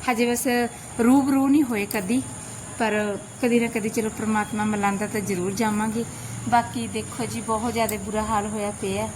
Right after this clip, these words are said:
ਇੰਨਾ ਜ਼ਿਆਦਾ। ਦੁਪਹਿਰ ਹੋ ਗਈ ਜੀ, ਦੁਪਹਿਰ ਦਾ ਦੇਖੋ ਪੌਣਾ ਇੱਕ ਦਾ ਟਾਈਮ ਹੋ ਗਿਆ। ਆਪਾਂ ਹੁਣ ਕੰਮ ਧੰਦਾ ਨਿਬੇੜ ਕੇ ਮੈਂ ਵੀ ਹੁਣੀ ਫ੍ਰੀ ਹੋਈ ਸੀ ਤੇ ਬਹੁਤ ਜ਼ਿਆਦਾ ਬੁਰਾ ਹਾਲ ਹੋਇਆ ਪਿਆ। ਕਿਆ ਕਰੇ, ਰੱਬ ਦੇ ਅੱਗੇ ਨਾ ਇੰਨੀ ਅਰਦਾਸ ਕਰ ਰਹੇ ਹਾਂ, ਹੇ ਮਾਲਕਾ।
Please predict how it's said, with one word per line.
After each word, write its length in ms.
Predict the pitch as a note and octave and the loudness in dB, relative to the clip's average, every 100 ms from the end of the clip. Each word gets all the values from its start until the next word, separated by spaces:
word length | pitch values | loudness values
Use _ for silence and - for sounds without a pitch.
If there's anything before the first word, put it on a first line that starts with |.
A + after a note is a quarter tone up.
| - - - - A3 | -10 -12 -12 -4 -2
ਇੰਨਾ 280 | G#3+ A#3 | 2 4
ਜ਼ਿਆਦਾ। 320 | A3+ G#3+ G3+ G#3 | 4 2 0 -4
ਦੁਪਹਿਰ 420 | A3 A3+ G3+ A3+ | -4 0 0 0
ਹੋ 180 | A#3+ F3+ | -4 -6
ਗਈ 140 | F#3 | -8
ਜੀ, 80 | F#3+ | -8
ਦੁਪਹਿਰ 380 | G#3 A#3 G3+ G3 | -6 0 0 0
ਦਾ 140 | A3+ | -2
ਦੇਖੋ 260 | G#3+ - B3 | -4 -6 -4
ਪੌਣਾ 320 | B3 G#3+ G3 | -2 -2 -2
ਇੱਕ 180 | G3 G3 | -4 -4
ਦਾ 120 | G3 | -4
ਟਾਈਮ 280 | G3+ F#3+ G3 | 0 -2 -2
ਹੋ 140 | F#3+ | -4
ਗਿਆ। 280 | D#3+ G3 A3 - - - - - | -4 -4 -6 -10 -14 -16 -14 -4
ਆਪਾਂ 220 | A#3 B3 B3 | -2 2 2
ਹੁਣ 140 | A#3+ | 2
ਕੰਮ 260 | A#3+ A3 G#3+ | 0 -2 -2
ਧੰਦਾ 180 | B3 A#3 | -2 0
ਨਿਬੇੜ 300 | A3+ G#3+ G#3 | 0 -2 -6
ਕੇ 140 | - A3 | -4 -4
ਮੈਂ 160 | G#3+ | -2
ਵੀ 120 | A3 | -2
ਹੁਣੀ 220 | A#3 A#3 B3 | 0 0 -2
ਫ੍ਰੀ 280 | A3+ A#3+ | -2 -2
ਹੋਈ 220 | A#3+ G3 F#3+ | 0 -2 -2
ਸੀ 240 | - A#3+ - - - - - - - - | -2 -4 -6 -12 -14 -16 -16 -16 -16 -6
ਤੇ 420 | G#3+ G3 F#3 F#3 E3+ - - | -4 -2 -2 -4 -8 -12 -8
ਬਹੁਤ 320 | G3 A3 A#3+ | -4 -2 0
ਜ਼ਿਆਦਾ 240 | A#3 G#3+ G3+ | 0 0 -2
ਬੁਰਾ 280 | G3 G3+ G3+ | -4 -4 -2
ਹਾਲ 220 | G#3 G3 | -2 -4
ਹੋਇਆ 220 | G3 F#3 - | -4 -6 -4
ਪਿਆ। 140 | F#3+ | -4
ਕਿਆ 280 | F#3+ A3 G3+ G3+ | -4 -4 -4 -2
ਕਰੇ, 260 | G#3 G3+ G3 - - - - - - - - - - - - - - - - | -4 -2 -4 -10 -16 -16 -16 -16 -16 -16 -14 -14 -16 -16 -16 -16 -16 -14 -8
ਰੱਬ 320 | A3+ A#3+ A#3 A#3 | -2 0 0 0
ਦੇ 100 | A#3+ | 0
ਅੱਗੇ 220 | A#3+ A#3 | 2 4
ਨਾ 100 | C4+ | 6
ਇੰਨੀ 260 | C4 C4+ | 6 6
ਅਰਦਾਸ 440 | C4+ A3+ A3 A3 - | 4 2 2 2 -2
ਕਰ 180 | G#3+ G3+ | -4 -4
ਰਹੇ 200 | A3+ B3 | -2 0
ਹਾਂ, 60 | |
ਹੇ 160 | A#3+ A#3 | 2 4
ਮਾਲਕਾ। 680 | A#3 G#3+ G#3 - A#3 B3+ | 4 4 0 0 2 2